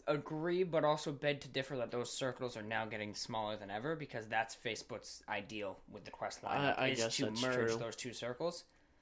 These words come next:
Speaker 1: They want, 'cause there's, there's literally people buying V R headsets that are literally just watching movies in that
Speaker 2: And I'm
Speaker 1: now.
Speaker 2: not saying that there's no room for that same style of headset. Obviously, it's working out.
Speaker 1: Yeah.
Speaker 2: 'Cause those, they can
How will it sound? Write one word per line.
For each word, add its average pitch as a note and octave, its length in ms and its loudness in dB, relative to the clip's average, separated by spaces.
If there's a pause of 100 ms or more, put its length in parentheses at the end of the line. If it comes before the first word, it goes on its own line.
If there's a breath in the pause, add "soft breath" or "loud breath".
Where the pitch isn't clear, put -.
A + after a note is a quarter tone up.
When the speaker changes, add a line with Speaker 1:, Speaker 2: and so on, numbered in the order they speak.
(200 soft breath)
Speaker 1:
They C#3+ 180 8
want, C3 360 2 (220)
'cause D3+ 160 -4
there's, F#3+ 160 4
there's F#3 260 4
literally E3 360 4
people C#3+ 280 -2
buying A#2+ 480 0
V A2+ 120 -4
R A2 120 2
headsets C3+ 500 0 (140)
that B2 160 4
are A#2+ 140 0
literally B2 260 0
just A2 160 -4
watching G#2 380 0
movies F#2 320 -10
in - 80 -16
that - 80 0
Speaker 2:
And A3 120 10
I'm G#3+ 140 8
Speaker 1:
now. D4+ 80 6
Speaker 2:
not E4 140 4
saying G#3+ 480 6
that D3 200 4
there's C#3 260 8
no C3 520 8
room C3+ 400 6
for C3 180 0
that A2+ 220 2
same C3 380 4
style B2+ 500 6
of A2+ 80 2
headset. B2+ 340 2
Obviously, A#2 440 4
it's A2+ 180 -4
working A#2 320 2
out. C#3 300 4 (280 soft breath)
Speaker 1:
Yeah. A#2 200 2 (720)
Speaker 2:
'Cause C#3+ 260 8
those, D#3 360 10
they E3+ 180 8
can D3 280 2